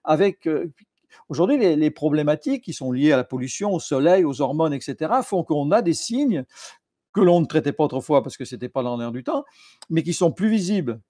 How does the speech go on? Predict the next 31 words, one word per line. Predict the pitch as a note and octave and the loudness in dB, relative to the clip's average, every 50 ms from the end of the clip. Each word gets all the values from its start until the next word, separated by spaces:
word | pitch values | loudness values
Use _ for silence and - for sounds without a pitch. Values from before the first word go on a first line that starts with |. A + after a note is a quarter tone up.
| _ _ _ _ _ - | _ _ _ _ _ -4
et | D#3+ D3+ | -4 -4
plus, | A#2 - - F3+ A#3+ B3 - - - - - | -4 -4 -2 0 0 0 0 -4 -10 -6 -2
euh, | D3+ D3+ D3+ D3 D#3 | 0 0 0 0 -2
stressants | - - - - F#3+ - - - B3 B3+ A#3 F#3 | -6 -6 0 0 0 0 2 0 0 0 0 -4
que, | - E3+ D#3 D3+ D3 | -2 0 0 0 0
qu'ils | - - D#3+ D3+ | -2 -4 -4 -4
ne | D3 D3+ | -2 -2
l'étaient | D3 D3+ D3 G3 | -2 -2 0 0
autrefois. | F3+ D#3+ D#3 D3 - - B2 | -2 -2 -2 -6 -8 -6 -4
Donc, | A2 A#2+ G#3+ A#3 - | 0 0 0 0 0
on | F3 | -2
peut | A#2 E3+ | 0 0
les | C#3+ C#3 | 0 0
prendre | - - D#3+ D3 | 0 -2 -2 -2
en | C#3+ B2+ | -2 -2
charge | - A#3+ A3+ A#3 F#3 - - - | -2 -2 -2 -2 -2 -4 -10 -4
très | - A3+ G#3+ | 0 0 2
tôt. | A3 E3+ C#3+ | 2 2 2
Et | C#3 | 0
si | - G3 | 0 -4
on | G3 | -2
commence | F#3+ B3+ A#3+ A3+ A3+ - | 2 2 2 2 2 0
très | - - D#3+ C#3 | -2 -4 -4 -2
tôt, | - D3 E3 - _ _ _ _ _ _ _ _ _ _ - | -2 -4 -4 -4 _ _ _ _ _ _ _ _ _ _ -8
on | C3+ C3+ | -4 0
a | D3+ E3+ | 2 2
des | D#3+ D#3+ | 2 2
résultats | C#3+ C3 A#2+ A#2+ G#2 E3 C#3+ | 0 -2 -4 -6 -4 -4 -4
qui | C3 D3 | -4 -6
sont | - C#3+ | -14 -14
spectaculaires. | B2+ - C#3 A#2+ - C3 A#2+ - A#2+ A#2 | -14 -12 -12 -12 -14 -14 -16 -16 -16 -18